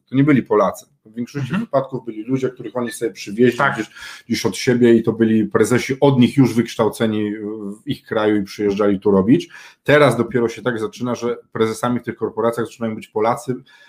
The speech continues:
Speaker 1: Polacy. Dlaczego? Bo już się zdążyli wykształcić. Nasz kapitalizm ma trzydzieści lat z małym kawałkiem. Mieliśmy bardzo mało czasu na to, żeby w kraju naszym wyprodukować ludzi, którzy się znają na biznesie, którzy
Speaker 2: Mhm.
Speaker 1: umieją go prowadzić.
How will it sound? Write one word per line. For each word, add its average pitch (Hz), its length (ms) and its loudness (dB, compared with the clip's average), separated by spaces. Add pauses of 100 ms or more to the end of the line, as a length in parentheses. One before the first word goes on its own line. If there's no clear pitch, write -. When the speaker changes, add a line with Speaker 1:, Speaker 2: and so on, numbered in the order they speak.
(260)
Speaker 1:
Polacy. 117 480 2
Dlaczego? 143 440 0
Bo 135 140 6
już 160 180 4
się 160 160 0
zdążyli 147 360 0
wykształcić. 110 640 -4
Nasz 135 180 -4
kapitalizm 131 480 -4
ma 123 80 -4
trzydzieści 123 500 -8
lat 117 220 -2
z 101 40 -16
małym 117 280 -2
kawałkiem. 113 600 -2 (500)
Mieliśmy 120 320 -2
bardzo 117 720 2
mało 113 400 0
czasu 113 640 -6
na 107 240 -6
to, 147 360 -2 (260)
żeby 139 360 0
w - 100 -16
kraju 196 420 4
naszym 123 380 0
wyprodukować 147 760 0
ludzi, 151 280 -2
którzy 156 240 -8
się 143 100 -6
znają 143 280 -2
na 147 80 -2
biznesie, 151 560 -4 (280)
którzy 123 180 -4
Speaker 2:
Mhm. 160 140 -2
Speaker 1:
umieją 147 240 2
go 143 100 -2
prowadzić. 143 640 -4